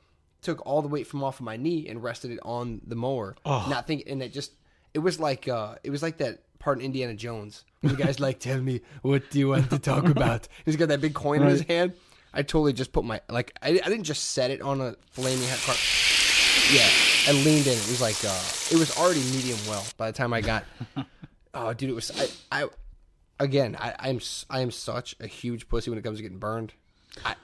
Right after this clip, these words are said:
Speaker 1: I, I was like,
Speaker 2: That's
Speaker 1: not
Speaker 2: the one thing that I don't think anyone's tough when it <laughs> comes to getting
Speaker 1: My
Speaker 2: burned.
Speaker 1: dude, it,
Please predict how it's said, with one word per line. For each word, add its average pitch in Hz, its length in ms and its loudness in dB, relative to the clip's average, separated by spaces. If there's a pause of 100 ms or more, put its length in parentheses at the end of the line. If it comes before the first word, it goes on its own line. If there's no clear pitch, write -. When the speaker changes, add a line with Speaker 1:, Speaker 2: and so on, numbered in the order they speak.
(120)
Speaker 1:
I, 131 180 -2
I 180 60 8
was 190 160 4
like, 147 200 0
Speaker 2:
That's 190 260 6
Speaker 1:
not 175 60 6
Speaker 2:
the 143 40 6
one 139 200 8
thing 131 160 4
that 127 100 4
I - 40 2
don't 120 160 0
think 123 120 2
anyone's 120 440 0
tough - 300 -4
when 123 120 -4
it - 40 -2
<laughs> - 20 -2
comes - 280 0
to 160 60 0
getting 156 220 0
Speaker 1:
My 147 100 4
Speaker 2:
burned. - 440 4
Speaker 1:
dude, 151 460 2
it, 180 160 2